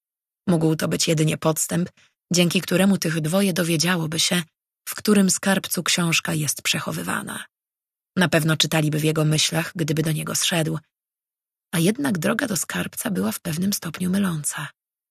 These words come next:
Kiedy Saolm tam schodził, nigdy do końca nie wiedział, w którym dokładnie miejscu pod górą się znajduje. Był to jeden ze środków ostrożności zaproponowanych przez Kala.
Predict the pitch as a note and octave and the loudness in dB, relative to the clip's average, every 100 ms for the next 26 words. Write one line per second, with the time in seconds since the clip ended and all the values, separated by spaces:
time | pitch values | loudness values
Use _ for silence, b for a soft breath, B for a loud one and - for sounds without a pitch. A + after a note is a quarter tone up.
0 | _ _ _ _ - F3 E3 D#3+ E3+ F3 | _ _ _ _ -2 2 4 2 2 0
1 | F3 F#3 E3 E3+ E3+ - F3+ E3 E3 D#3 | 2 0 0 -4 -4 -2 -2 0 0 -2
2 | _ _ _ _ _ E3+ E3+ D3+ D#3+ D3+ | _ _ _ _ _ 2 2 2 -2 -2
3 | D#3+ D#3 - D#3+ E3 E3+ E3 D#3 D3 - | 0 0 0 -2 0 0 2 0 0 -6
4 | G3 G3 F#3 E3+ - E3+ D3+ D#3+ D#3 D#3+ | 0 2 2 0 0 0 2 0 2 2
5 | D#3 - - - D#3+ E3+ E3+ D#3+ D#3+ D#3+ | 0 -2 -6 -6 -6 -4 -4 -4 -2 -2
6 | E3 F3 F3+ F#3+ F#3+ - - - _ _ | -2 -6 -6 -6 -8 -10 -14 -16 _ _
7 | _ _ _ _ _ _ F#3+ F#3+ F#3 F#3 | _ _ _ _ _ _ 4 4 6 4
8 | F#3 F#3 F#3 E3 E3 D#3 F3+ F3+ - E3+ | 4 2 2 2 0 0 0 -2 -2 -6
9 | - E3 - D#3+ D3+ F3 D#3 - D#3 - | -4 -6 -2 -2 0 0 0 -2 -4 -8
10 | _ _ _ _ - D#3+ D#3 D#3+ D#3+ D#3 | _ _ _ _ -2 -2 0 0 0 0
11 | D#3 D3 C3+ - F3+ - - - - | 0 -4 -4 -4 -4 -4 -6 -8 -10